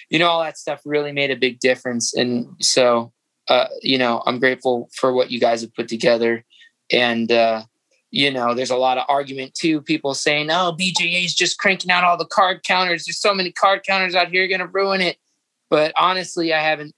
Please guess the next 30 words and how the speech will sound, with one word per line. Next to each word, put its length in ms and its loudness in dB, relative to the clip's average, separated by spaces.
I 480 0
get 240 0
a 80 0
lot 220 2
of 60 0
hours 320 0
in 100 -4
all 300 0
over 160 -4
the 100 -6
country, 640 -2
and 260 0
it's 280 0
not 240 0
ruining 340 2
it. 220 0
And 440 0
did 220 0
those 260 0
people 320 -4
have 220 0
that 200 0
outlook 440 -4
when 100 -4
they 140 -2
first 300 -2
started 360 0
card 320 0
counting? 440 -2
Like, 300 -2